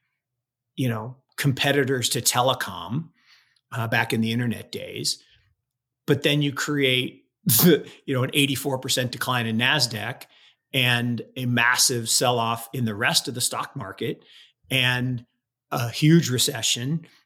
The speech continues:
And it took literally a war, right? It took us going to war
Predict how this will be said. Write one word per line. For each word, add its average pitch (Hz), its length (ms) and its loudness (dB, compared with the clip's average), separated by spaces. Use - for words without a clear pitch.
And 135 160 2
it 131 160 -4
took - 460 2
literally 131 460 0
a 120 100 -2
war, 123 720 -2
right? 113 240 -6
It 123 100 -6
took 147 180 0
us 131 120 0
going 127 300 0
to 113 120 -4
war 117 720 2